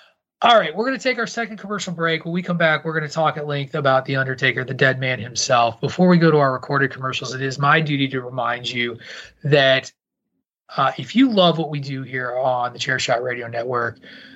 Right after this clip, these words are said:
uh, and love what we do at the chairshot dot com, head over to pro wrestling tees dot com forward slash the chair shot and invest in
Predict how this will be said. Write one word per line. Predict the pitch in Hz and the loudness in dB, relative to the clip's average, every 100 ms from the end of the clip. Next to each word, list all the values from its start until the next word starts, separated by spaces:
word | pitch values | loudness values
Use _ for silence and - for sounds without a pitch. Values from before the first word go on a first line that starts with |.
| - - | -20 -2
uh, | 135 127 135 | 2 4 4
and | 135 127 | 0 0
love | 127 139 135 | 4 4 6
what | 143 | 2
we | 139 | 0
do | 127 131 | -4 -4
at | 120 | -4
the | |
chairshot | 110 131 117 120 117 | -4 -4 -2 -4 -2
dot | 117 110 | -2 -2
com, | 120 110 | -4 -4
head | - 190 | 2 4
over | 240 208 | 6 4
to | 156 | 0
pro | - 147 | 2 2
wrestling | 147 131 135 123 | 2 0 -4 -8
tees | 131 123 | -8 -4
dot | 123 120 | 0 0
com | - 117 110 | 0 -4 -4
forward | - 139 139 | -2 -2 0
slash | - 123 113 | 2 0 0
the | 117 | -6
chair | 110 113 | -6 -4
shot | 107 120 113 - | -2 2 2 2
and | 135 | -2
invest | 135 139 160 160 - - | 0 4 4 4 -2 -6
in | 143 135 131 | -2 0 -2